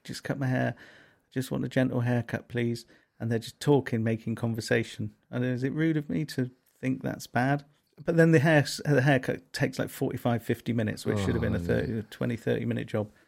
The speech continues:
Speaker 2: Yeah.
Speaker 1: You know what I mean?
Speaker 2: No, you don't want that.
Speaker 1: Here's another one. What about people who cut your hair and then wash it after, or wash it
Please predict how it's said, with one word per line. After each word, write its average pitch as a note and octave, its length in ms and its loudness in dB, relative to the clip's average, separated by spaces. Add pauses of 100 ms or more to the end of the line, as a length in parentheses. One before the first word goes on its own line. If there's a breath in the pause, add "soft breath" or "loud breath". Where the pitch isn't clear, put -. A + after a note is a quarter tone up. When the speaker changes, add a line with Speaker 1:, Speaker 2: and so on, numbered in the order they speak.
(360 soft breath)
Speaker 2:
Yeah. E2+ 260 0
Speaker 1:
You C3+ 100 -2
know C#3 60 0
what C#3 80 4
I C3+ 40 4
mean? A#2+ 240 2 (340)
Speaker 2:
No, F#2 80 -2
you F#2+ 180 -2
don't F#2+ 140 2
want D2 140 -8
that. D2 160 -8
Speaker 1:
Here's C#4 180 0
another A2 300 2
one. G#2 280 -2
What C4 120 -4
about C#3 400 0 (320)
people F#3+ 300 0
who D#3+ 260 2
cut - 320 -10
your F#3+ 100 -2
hair D3+ 240 0
and B2+ 100 2
then C#3 140 0
wash C#3 240 -2
it - 100 -4
after, C3 580 -2 (340)
or B2+ 280 0
wash C#3+ 240 -4
it - 140 -4